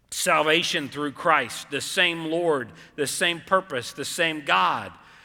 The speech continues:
the same empowerment of the Holy Spirit in leadership, the same enemy, the devil, the same baptism, the same citizenship in heaven, the same guide, the Word of God. We have so much potential for so much good and so much joy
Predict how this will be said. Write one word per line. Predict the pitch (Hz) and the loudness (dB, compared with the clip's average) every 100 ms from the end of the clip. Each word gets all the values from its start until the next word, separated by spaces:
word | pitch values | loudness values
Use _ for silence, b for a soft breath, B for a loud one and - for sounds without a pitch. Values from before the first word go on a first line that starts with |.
| B | B
the | 135 | -2
same | 139 - 196 196 | 0 4 4 2
empowerment | 175 147 - 185 196 185 170 | -2 -4 0 4 4 2 -2
of | 160 | -4
the | |
Holy | 139 180 175 | -2 -2 -2
Spirit | - - 196 185 | -4 -4 -2 0
in | 151 135 | 0 -2
leadership, | 165 165 - 131 104 B - | -2 -4 -4 -6 -6 B -2
the | 165 | 0
same | - 208 196 196 | 4 4 4 4
enemy, | 196 202 185 | 2 4 0
the | 160 | 0
devil, | 143 170 180 120 101 B | 2 2 2 -4 -8 B
the | 165 | -2
same | 147 214 202 | 2 2 2
baptism, | 185 196 196 185 190 156 | 4 4 4 0 0 0
the | 147 | -4
same | 139 202 190 | -2 -2 -2
citizenship | - 214 190 202 185 208 190 | 0 0 0 -2 -4 -4 -2
in | 185 | -2
heaven, | 170 202 165 113 B - | 0 2 2 -2 B 0
the | 160 | 0
same | - 202 196 | 4 4 4
guide, | 170 190 196 185 143 135 | 4 4 4 4 2 0
the | |
Word | 147 165 190 | 2 4 4
of | 170 | 2
God. | 160 185 170 117 B B | 2 2 2 -2 B B
We | 165 247 | 2 2
have | 233 208 | 4 0
so | 131 - 262 277 | -2 0 4 4
much | 311 294 - - | 2 -4 -4 -4
potential | 254 - 262 220 202 | -4 -2 -4 -4 -6
for | 160 170 | -4 -6
so | - 196 | -2 -2
much | 185 165 - | -2 -6 -6
good | 160 143 95 - B B B | -2 -2 -2 -8 B B B
and | 151 | -2
so | 151 - 220 | 0 -2 0
much | 202 185 156 | 0 -4 -6
joy | 139 185 170 110 92 | -4 0 2 0 -4